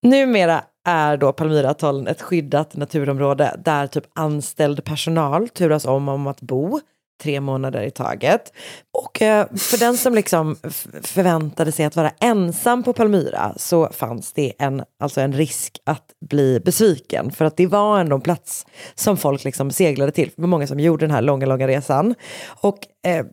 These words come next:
det är då just vad som hände det resande paret på båten The Iola när de anlände till öarna den tjugosjätte juni nittonhundrasjuttiofyra. För när de tog sin lilla rod-, roddbåt i land på en av öns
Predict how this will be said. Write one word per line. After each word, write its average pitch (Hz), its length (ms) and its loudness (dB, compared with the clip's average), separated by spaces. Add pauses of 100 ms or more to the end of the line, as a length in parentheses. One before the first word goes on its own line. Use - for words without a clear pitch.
(140)
det 220 260 4
är 220 300 4
då 139 200 4
just 135 300 -4
vad 135 120 0
som 139 100 -6
hände 131 600 -2
det 165 120 4
resande 151 460 -2
paret 135 400 -4 (320)
på 220 120 0
båten 151 540 0 (200)
The 156 160 4 (100)
Iola 170 880 2
när 165 180 0
de 139 180 0
anlände 139 560 -2
till - 160 -4
öarna 143 440 2 (320)
den 185 180 0
tjugosjätte - 520 -2
juni 143 520 -2
nittonhundrasjuttiofyra. 151 1080 -2 (600)
För 220 80 2
när 208 120 4
de 254 320 2
tog 185 300 2
sin 156 160 2
lilla 147 200 4
rod-, 165 340 0
roddbåt 180 600 2
i - 60 0
land 156 420 2
på 190 100 2
en 160 140 2
av 143 100 2
öns 147 380 -2